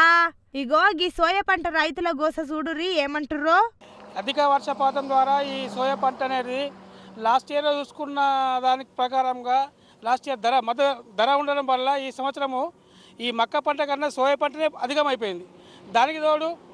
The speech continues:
Speaker 2: ఈ సంవత్సరము మధ్య ధర లే-, ధర లేదు. లాస్ట్ ఇయర్ ఉన్న ధర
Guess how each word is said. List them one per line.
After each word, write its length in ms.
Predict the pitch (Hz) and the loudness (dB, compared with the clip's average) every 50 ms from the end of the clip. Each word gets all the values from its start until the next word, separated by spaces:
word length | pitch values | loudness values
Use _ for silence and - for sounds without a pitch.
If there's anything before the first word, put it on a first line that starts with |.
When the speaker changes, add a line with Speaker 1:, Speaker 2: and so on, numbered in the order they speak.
| - - - - 247 | -20 -20 -18 -10 -6
Speaker 2:
ఈ 140 | 277 294 | -6 -4
సంవత్సరము 540 | - 311 294 311 320 330 320 320 320 311 302 | -2 0 0 0 0 0 0 0 0 0 0
మధ్య 240 | 285 277 269 294 311 | 0 0 -2 0 0
ధర 140 | 302 302 285 | 0 0 0
లే-, 280 | 269 254 254 262 254 220 208 - 226 | 0 2 2 2 0 -2 -4 -2 0
ధర 140 | 262 294 | 2 2
లేదు. 240 | 302 294 269 247 208 185 170 - - - - - - - - - | 4 2 2 2 0 -4 -8 -12 -16 -18 -18 -18 -20 -18 -10 -4
లాస్ట్ 300 | 233 240 269 269 277 - | 0 2 2 0 0 -2
ఇయర్ 160 | 311 302 302 311 | -2 -2 -2 -2
ఉన్న 200 | 302 302 302 285 | -2 -4 -4 -2
ధర 300 | 247 269 269 285 277 | 0 2 4 4 4